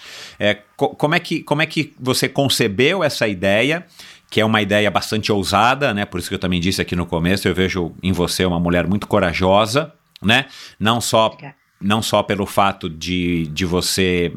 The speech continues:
Speaker 1: enfim, ser de periferia, ser mulher, ser negra, que tá num, tá num ambiente realmente onde não há muitos negros na montanha, não há referência, você não tem um, grandes ídolos ou grandes referências,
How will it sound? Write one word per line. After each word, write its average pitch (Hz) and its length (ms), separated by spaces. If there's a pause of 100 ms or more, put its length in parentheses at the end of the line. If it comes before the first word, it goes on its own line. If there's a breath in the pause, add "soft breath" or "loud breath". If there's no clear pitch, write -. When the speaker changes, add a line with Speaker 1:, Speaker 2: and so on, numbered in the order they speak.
Speaker 1:
enfim, 85 460
ser 107 280
de 104 80
periferia, 104 800 (240 loud breath)
ser - 220
mulher, 104 420
ser 107 180
negra, 101 380
que - 140
tá 110 180
num, 117 400
tá 101 140
num 107 260
ambiente 92 640
realmente 90 600 (300 loud breath)
onde 92 240
não 98 200
há 113 40
muitos 98 360
negros 92 320
na 90 80
montanha, 95 480
não 95 120
há 98 60
referência, 92 560
você - 100
não 92 120
tem 92 200
um, 85 140 (320 loud breath)
grandes 90 400
ídolos 90 460
ou 87 80
grandes 87 320
referências, 92 760